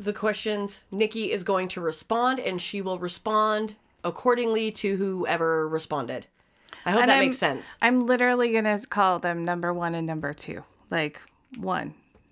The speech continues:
Speaker 2: says this, two said this.
Speaker 1: Okay. I asked,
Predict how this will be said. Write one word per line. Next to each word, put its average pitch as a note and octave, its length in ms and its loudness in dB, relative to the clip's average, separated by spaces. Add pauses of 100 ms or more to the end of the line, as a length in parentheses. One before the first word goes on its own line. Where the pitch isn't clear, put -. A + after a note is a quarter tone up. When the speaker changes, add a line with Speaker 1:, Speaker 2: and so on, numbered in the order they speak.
(140)
Speaker 2:
says E3 320 -8
this, - 420 -10
two F3 200 -8
said E3 300 -12
this. - 360 -16 (1080)
Speaker 1:
Okay. G3+ 360 0 (1600)
I G3+ 140 8
asked, F3+ 500 2